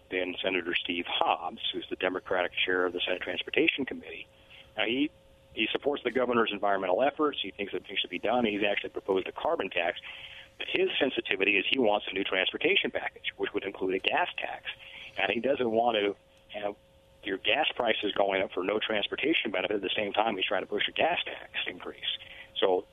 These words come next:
it's gonna be interesting to see how his own party, especially on the transportation side, what kind of reception this proposal gets. We know the environmental community likes it. When it starts coming to the infrastructure people, how do they respond to it?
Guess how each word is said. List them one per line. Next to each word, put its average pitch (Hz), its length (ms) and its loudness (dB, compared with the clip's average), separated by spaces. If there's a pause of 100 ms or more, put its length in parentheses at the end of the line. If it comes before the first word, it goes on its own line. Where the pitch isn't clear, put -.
(140)
it's - 120 -6
gonna 127 140 0
be 135 60 4
interesting 135 200 0
to 117 60 4 (120)
see 131 180 6
how 113 160 4
his 101 200 0
own 117 400 2 (1040)
party, 95 520 0 (300)
especially 104 320 -2
on 92 80 -2
the 87 60 -2
transportation 107 760 0
side, 92 360 2 (460)
what 107 140 -4
kind 117 160 2
of 98 80 2
reception 92 440 0
this 87 120 -4
proposal 82 380 -4
gets. 87 300 -4 (120)
We 98 100 2
know 151 140 4
the 170 60 4
environmental 135 440 2
community 95 320 -10
likes 82 340 -6
it. - 120 -6 (320)
When 104 120 -4
it - 60 -4
starts 117 180 -2
coming 104 180 -6
to 104 60 0
the 98 120 -8
infrastructure - 580 -2
people, 90 320 -2
how 104 160 0
do 98 60 -2
they 98 140 0
respond - 360 0
to - 60 -18
it? - 140 -20